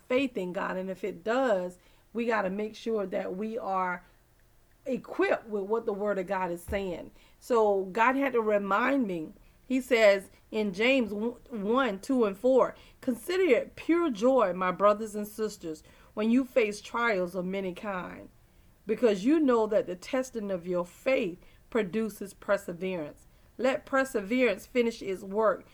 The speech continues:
so that you may be mature and complete, not lacking anything." So when I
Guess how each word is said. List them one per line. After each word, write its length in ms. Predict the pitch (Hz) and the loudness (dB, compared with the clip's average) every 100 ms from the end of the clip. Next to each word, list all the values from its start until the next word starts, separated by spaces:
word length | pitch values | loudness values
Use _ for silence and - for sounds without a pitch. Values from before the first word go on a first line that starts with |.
| _ | _
so 200 | - 247 | 0 2
that 180 | 226 196 | 4 0
you 160 | 208 254 | 0 2
may 200 | 240 196 | 4 2
be 180 | 208 | -4
mature 600 | 185 180 - - 285 226 170 | -4 -6 -6 -2 0 2 0
and 200 | 180 185 | -4 -6
complete, 580 | 208 - - 269 196 - _ - - | -8 -8 -4 -4 -4 -14 _ -20 -12
not 340 | 196 220 - 202 | -2 0 0 2
lacking 460 | 202 202 196 196 | 2 2 -6 -10
anything." 720 | 196 208 196 175 170 - - - - _ _ _ _ _ _ _ _ _ - - - | -6 -4 -6 -8 -12 -14 -18 -20 -20 _ _ _ _ _ _ _ _ _ -20 -20 -20
So 320 | - 254 226 | -4 2 4
when 540 | 202 180 175 220 208 208 | 4 0 -2 -2 -2 -4
I 680 | 202 214 214 208 208 202 | -2 0 2 2 0 -4